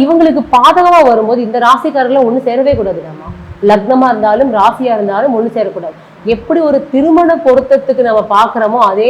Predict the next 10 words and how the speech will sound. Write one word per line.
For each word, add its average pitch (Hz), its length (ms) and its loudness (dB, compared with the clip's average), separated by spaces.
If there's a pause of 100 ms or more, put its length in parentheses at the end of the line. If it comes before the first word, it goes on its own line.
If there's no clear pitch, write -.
மாதிரி 226 240 -4
தொழிலுக்கும் 240 460 0
பொருத்தம் 208 320 -4
பார்க்கணும். 156 340 -6 (920)
ஏன்னா 254 120 -2 (100)
இது 220 140 0
வந்து 254 220 -2
கரியர், 240 360 0 (380)
அதெல்லாம் 247 400 -4
வருமானம். 226 480 0